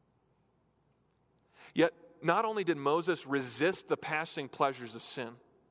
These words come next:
the first half of the verse, verse is kind of, is kind of confusing and crazy all at the same time. He, he gave up pleasure and,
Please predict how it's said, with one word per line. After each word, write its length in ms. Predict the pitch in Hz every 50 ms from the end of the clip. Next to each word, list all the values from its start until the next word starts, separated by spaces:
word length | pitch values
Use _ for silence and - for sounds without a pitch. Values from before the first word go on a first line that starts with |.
| _ _ _ _ _ _ - - - _ -
the 60 | 139
first 340 | - - 190 214 208 - -
half 180 | 180 170 -
of 60 | 143
the 40 | 123
verse, 300 | 107 117 123 120 113 - 120 120 - - -
verse 320 | 143 127 139 139 131 -
is 80 | 127 -
kind 240 | - - 135 135 135
of, 100 | 113 104 - - - _ _ _ _ _ _ _ _ _ _ _ _ _ _ _ _ _ _ _ _ _ _ _ _ _ _ _ _ -
is 120 | 139 -
kind 160 | - 151 143
of 100 | 120 -
confusing 640 | - - 117 - - - 120 123 131 135 175 180 160
and 80 | 123 107
crazy 420 | - - 127 120 127 120 117 120
all 140 | 120 123 123
at 80 | - -
the 60 | 120
same 260 | - - - 120 113
time. 260 | - 120 123 117 113 - - - - -
He, 320 | - - 170 190 190 180 -
he 180 | - - 190 180
gave 420 | 147 - - 143 147 180 208 190
up 240 | 202 196 - - -
pleasure 680 | - - - 127 117 110 127 131 143 170 185 196 196 - - - - - _
and, 220 | 160 160 175 175